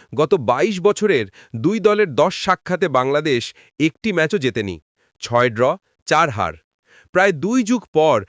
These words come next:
আবার ভারতকে হারাতে পারল লাল সবুজের দল। সেদিক থেকে এই জয়ের মাহাত্ম্য অনেক। আট দশটা জয় থেকে পুরোপুরি আলাদা, যেখানে মিশে আছে গর্ব, অপেক্ষা ফুরোনোর তৃপ্তিও। এমন উৎসবের রাতেই আরেকবার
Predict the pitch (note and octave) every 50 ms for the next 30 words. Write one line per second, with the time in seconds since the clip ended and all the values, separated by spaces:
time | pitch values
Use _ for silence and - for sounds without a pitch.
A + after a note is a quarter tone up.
0 | - - - - B2 C#3 D3+ G3 G#3 F3 D3+ D3+ E3 F#3+ F#3 - - F#3 C3+ C#3
1 | C#3+ D#3 D3 - - - D3+ D#3 E3 F3 D#3+ C3 B2+ B2+ C#3 C3+ - C#3+ B2 B2+
2 | C3 D#3 D3+ A#2+ F#2 E2+ D#2+ D2 - _ _ _ _ _ _ _ _ _ _ _
3 | - - C3 B2 D3 E3+ - - F#3 F#3 - E3 B2 G2 - - - _ _ C3+
4 | E3 F#3 B2+ C#3 C#3+ D3 D#3+ C#3+ B2 A2+ A2+ A#2 C3+ C3 - _ - F#3+ - -
5 | A#2+ A#2 A2+ G#2+ F#2 - - - _ _ _ _ _ _ - - - _ - C3+
6 | D#3 F#3+ F#3+ F3 G#3+ A3 G3+ - A#3+ A3+ F3 E3 D#3 F3 F#3 - G3+ F#3 A3 F#3+
7 | - E3 F3 G3+ G#3 F#3 G#3 A#3 A3 - - A#2+ A2+ G#2+ F#2 F#2 E2 D#2 - _
8 | _ _ _ _ _ - G#2+ C3 C#3 D3 D#3+ D#3+ C#3+ B2+ B2+ A#2 - - E3+ D#3+
9 | - - E3 A#2+ G#2+ A2 A2+ A2+ A#2 C#3+ G3 A3 - _ _ _ _ - B2+ C#3
10 | - G3+ - - - G#3 - - E3 E3 E3+ F3+ G#3 A3 - - C3+ B2 G#2+ _
11 | _ G#2+ F#2+ E2 D#2+ D2+ _ _ _ _ _ _ _ _ _ - - _ - C#3
12 | E3+ G#3 A#3+ A#3+ - - F#3+ F#3+ - - G#3 G#3+ A3+ A#3 F#3 D3+ C#3+ D3 - G#3+
13 | F#3 C#3 A#2 G2+ - - - _ - A#2+ C#3 E3+ F#3+ F3+ F3 G#3+